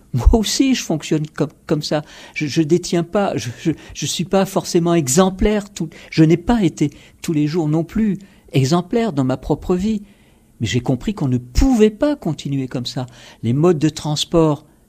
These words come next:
non pas alternatifs. Quand on dit alternatif, à quoi ? À la voiture, oui. C'est plus de trains, plus de vélos, plus de voitures en autopartage. Vous voyez, je suis pas contre la vo-, voiture.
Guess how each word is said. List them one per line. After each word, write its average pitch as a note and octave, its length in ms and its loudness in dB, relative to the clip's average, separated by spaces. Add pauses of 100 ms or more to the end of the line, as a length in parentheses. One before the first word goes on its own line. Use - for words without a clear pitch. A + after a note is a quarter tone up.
(200)
non D#3+ 160 0
pas E3+ 140 2
alternatifs. G3+ 960 0
Quand C3+ 200 -8
on C#3+ 60 -2
dit C#3+ 180 0
alternatif, C3+ 880 -4 (320)
à B2+ 80 0
quoi ? C3+ 360 0 (160)
À B2+ 60 -8
la C3 100 2
voiture, D#3 520 -2
oui. A#3 400 4 (320)
C'est C3 240 -2 (380)
plus C#3 260 0
de D#3+ 100 4
trains, F#3+ 460 -2 (600)
plus D#3 340 -4
de C#3+ 100 6
vélos, F3 560 4 (420)
plus D#3+ 240 -2
de C#3 120 2
voitures D3 460 0
en D3 120 4
autopartage. E3 840 0
Vous E3 60 -6
voyez, F#3+ 100 2
je G3 60 -6
suis - 60 -14
pas G3+ 80 0
contre C#4 480 2
la D3+ 120 2
vo-, C3 260 -4
voiture. C#3 400 -6